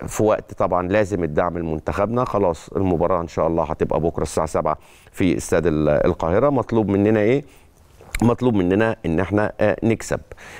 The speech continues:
نكسب ونستنى نشوف الاخبار ايه والمجموعه هتمشي ازاي، وماتش نيجيريا وموزمبيق، آه، اللي هيتلعب في نفس التوقيت في اسماعيليه في استاد هيئه قناه السويس،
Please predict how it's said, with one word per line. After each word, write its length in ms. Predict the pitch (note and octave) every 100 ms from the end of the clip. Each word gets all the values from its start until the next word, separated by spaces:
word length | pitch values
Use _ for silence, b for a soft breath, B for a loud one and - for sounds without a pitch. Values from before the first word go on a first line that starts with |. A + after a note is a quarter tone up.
| B
نكسب 360 | E2+ - G2+ F#2
ونستنى 500 | F#2+ E2 F#2+ D#2 C#2
نشوف 440 | C#2 F2 E2 -
الاخبار 600 | E2 - - B1 E2+ - -
ايه 180 | D#2 E2+
والمجموعه 520 | E2 D#2 D#2 C#2+ D#2
هتمشي 400 | D#2 F2 E2 D#2
ازاي، 320 | C2+ E2 F2+
وماتش 400 | F2+ D#2+ E2 -
نيجيريا 440 | D2+ D2 E2+ E2+ D#2+
وموزمبيق، 760 | D#2 D#2+ D2+ D2 D2+ E2+ - B B B B
آه، 320 | F2 E2 D2+
اللي 120 | E2+ E2+
هيتلعب 300 | D#2 F2 E2+
في 160 | -
نفس 220 | E2+ -
التوقيت 800 | F2 D2+ D#2 - D2+ C#2+ F#2 D#2
في 140 | - E2 D#2+ D#2+ D#2+ D#2 D#2 D#2
اسماعيليه 720 | - E2 D#2 E2+ F2 F2 E2+ B B B B
في 220 | F#2 E2
استاد 300 | - F#2 E2
هيئه 220 | E2+ D2+
قناه 240 | - E2
السويس، 440 | D#2+ - D#2+ E2